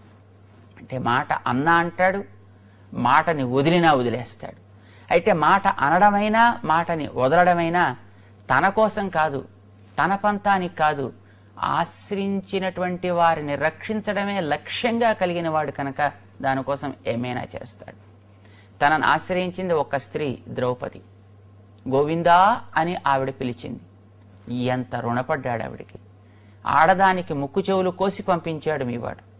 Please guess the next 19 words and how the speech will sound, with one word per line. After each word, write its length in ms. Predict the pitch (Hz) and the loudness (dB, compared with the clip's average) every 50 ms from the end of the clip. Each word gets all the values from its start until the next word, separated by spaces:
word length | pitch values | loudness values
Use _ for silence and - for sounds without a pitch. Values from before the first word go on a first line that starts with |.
| - - - - - - - - - - - - - - | -20 -20 -20 -20 -20 -20 -20 -20 -20 -20 -20 -14 -4 0
ఆడదాన్ని 520 | 123 127 143 160 180 180 190 180 170 160 | 2 4 4 4 4 4 2 2 2 0
వదిలిపెట్టాడు 680 | 151 147 147 165 180 190 180 208 196 202 - 202 202 185 | -2 -2 -2 -2 -2 -2 -2 -2 -2 0 0 0 0 0
మీవాడు. 500 | 175 151 139 131 120 120 127 - - - - - - - - - - - - - - - | -2 -2 -2 -2 -2 -4 -8 -12 -16 -20 -20 -20 -20 -20 -20 -20 -20 -20 -20 -16 -4 0
కానీ 420 | 143 143 160 175 165 131 120 - - - - - - - - | 0 2 2 0 -2 -4 -4 -6 -10 -16 -20 -20 -20 -8 -6
ఒక్క 280 | 139 127 - - 160 156 | -4 -4 -4 -4 -4 -4
స్త్రీ 500 | - - - - - 185 190 226 240 233 | -4 -8 -16 -10 -6 -4 -2 -2 -2 -2
తనని 320 | 233 190 180 175 165 156 | -2 -2 -2 -2 -2 -4
పిలిచింది 640 | 151 - 165 165 185 180 - 190 180 165 170 165 - - - | -6 -6 -8 -8 -8 -8 -8 -8 -6 -6 -6 -6 -6 -4 -4
ఆపదలో 640 | 135 139 156 - 170 160 160 156 151 151 147 147 - - - | -4 -4 -2 -2 -2 -2 -2 -2 -2 -2 -2 -4 -4 -4 -6
అనే 280 | 135 135 135 135 135 127 | -4 -4 -4 -4 -6 -6
భావం 400 | 117 113 131 131 135 147 165 160 | -8 -6 -4 -4 -4 -4 -6 -6
చేత 240 | 147 165 151 139 - 123 - | -6 -6 -6 -4 -6 -8 -10
శ్రీకృష్ణ 560 | - 131 123 139 135 - - 139 - - 135 | -10 -10 -8 -8 -10 -12 -16 -16 -12 -10 -8
పరమాత్మ 640 | 131 135 127 123 127 131 127 127 - 135 131 131 127 - - - - - - - - - - - - - - - - - - | -6 -6 -4 -4 -2 -4 -4 -4 -6 -6 -6 -6 -6 -10 -16 -20 -20 -20 -20 -20 -20 -20 -20 -20 -20 -20 -20 -20 -10 -6 0
ఆవిడ 360 | - 143 139 139 139 147 143 | 4 4 6 6 4 4 2
యొక్క 300 | 143 139 131 - - 139 131 127 127 127 120 120 123 - - - - - - | 2 0 -2 -2 0 0 2 4 4 2 2 0 -2 -6 -12 -18 -18 -4 2
ఆనందం 560 | 120 127 151 180 202 220 220 214 190 190 175 | 4 6 6 6 4 4 2 0 0 -2 -2
కోసం 480 | 165 - 160 156 - - 165 135 131 - - - - - - - - - - - - - | -2 -2 -4 -4 -4 -4 -6 -6 -6 -8 -12 -18 -20 -20 -20 -20 -20 -20 -20 -8 0 2
తాను 420 | 151 151 147 139 135 131 123 - | 2 4 4 2 0 -2 -4 -6